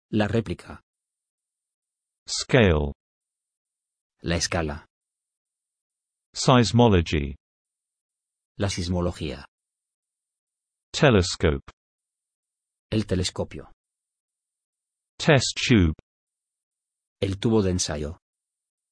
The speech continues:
Speaker 2: Thermometer.
Speaker 1: El termómetro.
Speaker 2: Tissue.
Speaker 1: El tejido.
Speaker 2: Virologist.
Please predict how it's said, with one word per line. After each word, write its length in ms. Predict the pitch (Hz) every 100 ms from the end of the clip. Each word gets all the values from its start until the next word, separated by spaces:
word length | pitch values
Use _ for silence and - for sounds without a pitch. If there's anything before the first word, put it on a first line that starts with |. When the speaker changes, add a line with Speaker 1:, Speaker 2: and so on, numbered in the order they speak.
| _ _ _ _ _ _ _
Speaker 2:
Thermometer. 720 | - 170 143 113 87 - 76 71 _ _ _ _ _ _ _ _ _ _ _ _
Speaker 1:
El 140 | 92 85
termómetro. 600 | 85 92 82 80 78 - _ _ _ _ _ _ _ _ _ _ _ _ _ _ -
Speaker 2:
Tissue. 600 | - 135 - 85 69 69 _ _ _ _ _ _ _ _ _ _ _ _
Speaker 1:
El 140 | 107 98
tejido. 460 | 98 - 85 71 - _ _ _ _ _ _ _ _ _ _ _ _ _ _ -
Speaker 2:
Virologist. 920 | 127 120 123 110 87 82 71 - -